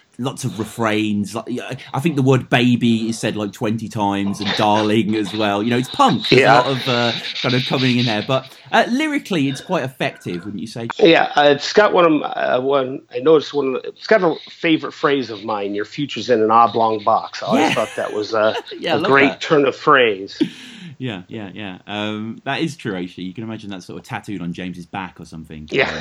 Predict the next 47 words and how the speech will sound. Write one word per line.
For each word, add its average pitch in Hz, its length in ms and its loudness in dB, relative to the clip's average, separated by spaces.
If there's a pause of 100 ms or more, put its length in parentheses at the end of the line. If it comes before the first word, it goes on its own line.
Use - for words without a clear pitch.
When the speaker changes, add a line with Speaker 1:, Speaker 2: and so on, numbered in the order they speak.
(600)
Speaker 1:
Um, 254 420 0 (520)
but, 156 200 0
<laughs> - 120 -14
um, 202 280 -2
you 247 100 -2
know, 185 140 0 (440)
but 254 160 -4
it 190 120 -8
sounds 339 520 -4
good. 240 280 -6 (180)
I 190 60 -6
want, 247 240 -4
I - 40 -4
want 247 160 -4
to 220 40 -4
reiterate 208 380 -8
that. - 140 -4
I 160 40 -6
think 220 240 -8
the 180 60 -6
guitars, 208 580 -6
the 175 80 -4
drums, 123 680 -6 (240)
it 180 120 -6
all, 247 280 -6
it 220 140 -8
all 226 100 -8
sounds 214 280 -6
very, 180 400 -6
very 190 100 -6
sparkly, 208 580 -4
but 180 140 -4
not 240 180 0
in 226 100 -4
a 202 40 -4
negative 214 480 -6
sense. - 480 -10
You 180 80 -8
know 208 60 -4
what 208 80 -4
I 202 40 -4
mean? 214 140 -2
You 208 100 -4
really 196 160 -8
hear 196 220 -6
the 185 100 -6
instruments. 123 580 -12